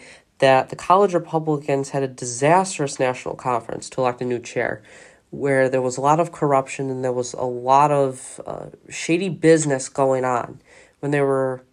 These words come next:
coming to election time, when it came time for people to pick who they wanted to lead the College Republicans into a new chapter. And there was this big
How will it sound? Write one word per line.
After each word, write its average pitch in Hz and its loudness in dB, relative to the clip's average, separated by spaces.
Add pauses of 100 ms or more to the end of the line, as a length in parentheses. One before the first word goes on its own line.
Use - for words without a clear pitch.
(120)
coming 151 0
to 143 -6
election 139 0
time, 127 -2
when 127 -2
it - -10
came 131 -2
time 135 -2
for 131 -6
people 135 -4
to 127 -4
pick 135 -6
who - -6
they 139 0
wanted 127 -2
to 139 -6
lead 131 -8
the - -16
College 123 -2
Republicans - -8 (320)
into 139 0
a 135 0
new 135 0
chapter. 131 0 (520)
And 139 0
there 131 0
was 120 -2
this - -12
big 127 0